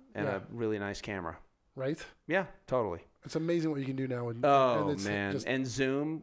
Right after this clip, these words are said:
Speaker 1: I, we, I, we use Zoom all the time. Zoom, Zoom dot U S. It's a, it's like Skype, except
Speaker 2: Yeah.
Speaker 1: I think it's better than Skype, but some might argue with that.
Speaker 2: <laughs>
Speaker 1: Um, and, and so I could do it with that.
Speaker 2: Okay.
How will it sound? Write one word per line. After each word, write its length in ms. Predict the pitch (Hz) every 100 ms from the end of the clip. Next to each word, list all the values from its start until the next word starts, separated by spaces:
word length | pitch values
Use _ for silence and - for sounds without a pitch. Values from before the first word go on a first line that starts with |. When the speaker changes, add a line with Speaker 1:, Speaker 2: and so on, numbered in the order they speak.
| -
Speaker 1:
I, 120 | 123
we, 200 | 131 143
I, 80 | 165
we 180 | 143 147
use 220 | 147 104
Zoom 400 | 110 107 117 104
all 160 | 101
the 60 | 104
time. 640 | - 95 95 98 107 101
Zoom, 540 | 110 113 113 110 110 - 120
Zoom 200 | 120 117
dot 180 | 110
U 160 | 107 110
S. 300 | 107 104 -
It's 180 | 123 -
a, 320 | 101 92 92 -
it's 200 | 127 -
like 160 | 131 113
Skype, 460 | - 92 92 107 -
except 280 | 151 139 -
Speaker 2:
Yeah. 60 |
Speaker 1:
I 60 | 101
think 160 | 95 87
it's 80 | -
better 160 | 92
than 100 | 87
Skype, 360 | 87 - 92 98 -
but 180 | 90 - _ _
some 180 | - 87
might 160 | 82 82
argue 260 | 82 85
with 80 | 85
that. 300 | 82 110 - -
Speaker 2:
<laughs> 220 | 156 143 - - - - - -
Speaker 1:
Um, 600 | 113 117 104 90 90 -
and, 300 | 139 131 127
and 260 | 131 117
so 640 | 110 123 113 110 101 107 - _ _ -
I 80 | 127
could 200 | 131 117
do 160 | 110
it 40 | 107
with 160 | 107
that. 260 | 98 92 - _ _ _ -
Speaker 2:
Okay. 200 | 147